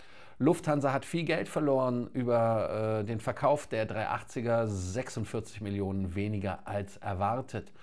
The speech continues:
United ist auf der verzweifelten Suche nach drei einundzwanziger Neos, nachdem man festgestellt hat, dass die sieben drei sieben Max zehn wohl nicht so kommt, wie man sich das vorstellt.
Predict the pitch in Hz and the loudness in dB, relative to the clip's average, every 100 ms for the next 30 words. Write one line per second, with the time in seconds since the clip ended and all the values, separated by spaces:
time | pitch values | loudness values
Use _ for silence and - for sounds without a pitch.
0 | - - - - 117 127 131 131 170 - | -18 -18 -18 -2 2 4 4 4 0 2
1 | 160 131 - - - - 131 113 - 120 | 4 4 2 -14 -18 -6 -4 -4 -4 -4
2 | 113 120 131 113 - 120 123 131 120 107 | -2 -4 -4 -2 2 2 2 -2 0 -2
3 | 117 117 120 117 98 107 113 120 113 117 | -2 -2 0 0 -2 -2 0 0 -2 -4
4 | 113 117 113 110 113 107 110 131 139 120 | -2 -2 -2 -2 -2 0 0 0 0 0
5 | 123 113 127 123 117 - 117 - 110 127 | -4 -4 -2 -2 -2 -4 -4 -4 -4 -2
6 | 120 117 110 120 113 117 110 101 120 113 | -2 -2 -4 -4 -6 -4 -4 -2 -2 -2
7 | 113 110 110 104 113 110 110 107 - - | -2 -2 -2 -2 -2 -2 -2 -4 -8 -4
8 | 131 110 135 110 113 104 101 - - 98 | -2 2 2 2 -2 -2 -2 -4 -6 -6
9 | - 107 101 98 107 101 101 110 117 113 | -6 -4 -4 -4 -6 -4 -4 -4 -6 -8
10 | - 110 131 - - 65 | -8 -4 -4 -4 -8 -10